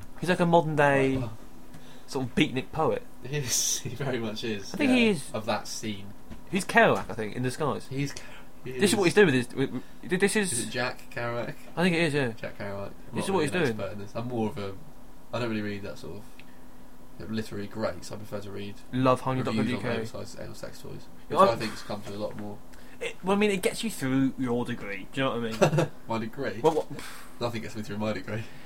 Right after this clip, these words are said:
Speaker 1: Tim dropped out of his degree. Uh, he's currently having a nice year
Speaker 2: <laughs> Currently I'm reading these.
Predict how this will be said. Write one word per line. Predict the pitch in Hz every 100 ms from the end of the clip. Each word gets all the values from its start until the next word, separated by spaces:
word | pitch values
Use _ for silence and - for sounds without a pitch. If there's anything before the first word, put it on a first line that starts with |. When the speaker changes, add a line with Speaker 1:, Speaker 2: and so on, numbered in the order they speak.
| - -
Speaker 1:
Tim | 147
dropped | 143 123
out | 123
of | 120
his | 123
degree. | 117 - 110 110
Uh, | - - 113 113 107
he's | 127 139
currently | 170 151
having | 135 143 131
a |
nice | 131 131 123
year | 123 117 117 113
Speaker 2:
<laughs> | 110
Currently | 135 120
I'm | 113
reading | 110 110
these. | 113 104